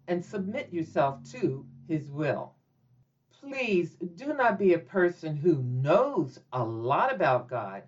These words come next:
but is not experiencing the living God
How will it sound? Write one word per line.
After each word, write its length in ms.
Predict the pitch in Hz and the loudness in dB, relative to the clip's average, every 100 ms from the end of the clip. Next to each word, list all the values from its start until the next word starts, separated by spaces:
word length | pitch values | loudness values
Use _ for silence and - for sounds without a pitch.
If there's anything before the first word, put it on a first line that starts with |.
| _ _ _ | _ _ _
but 160 | 170 160 | 2 4
is 180 | 165 165 | 4 2
not 340 | 175 175 175 - | 2 4 4 2
experiencing 1700 | 165 - - - - 233 269 302 302 254 202 180 _ - 127 104 101 - | 0 0 -20 -20 -18 -8 0 2 4 2 0 -2 _ -4 -4 -6 -14 -6
the 140 | 139 143 | -2 0
living 480 | 143 151 147 139 | 0 -2 -2 -4
God 420 | 127 131 110 95 | -2 -2 -2 -6